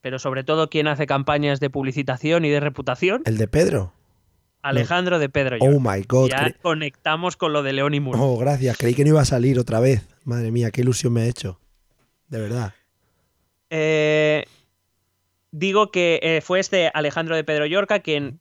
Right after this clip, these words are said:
Speaker 1: elaboró, por supuesto, campañas de
Speaker 2: Hombre.
Speaker 1: reputación en internet a favor de Aguirre, de González, de
Speaker 2: Hombre.
Speaker 1: Granados, de otros dirigentes del P P de Madrid.
Speaker 2: A tope de banners.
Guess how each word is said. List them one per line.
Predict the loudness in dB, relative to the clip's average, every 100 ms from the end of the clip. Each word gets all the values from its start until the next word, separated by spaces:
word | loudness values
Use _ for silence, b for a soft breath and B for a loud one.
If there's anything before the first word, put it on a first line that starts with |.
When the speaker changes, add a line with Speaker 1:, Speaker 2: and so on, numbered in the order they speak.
| -10
Speaker 1:
elaboró, | -4 -2 0 -2
por | -2
supuesto, | -6 -4 -2 0
campañas | -2 -2 -2 -4
de | -4
Speaker 2:
Hombre. | -2 -2
Speaker 1:
reputación | -2 -2 0 0
en | 0
internet | -4 -4 -2 -2
a | -2
favor | 0 0
de | 0
Aguirre, | -2 0 0 0 0
de | -2
González, | -4 -2 -2 0 -2
de |
Speaker 2:
Hombre. | -2
Speaker 1:
Granados, | -4 -2 -2 -2 -4
de | -6
otros | -6 -8 -8
dirigentes | -10 -8 -6 -4
del | -4 -2
P | 0
P | 2
de | 2
Madrid. | 2 2 0 -2
Speaker 2:
A | -2
tope | -2 0
de | 0
banners. | 0 -2 -4 -8 -18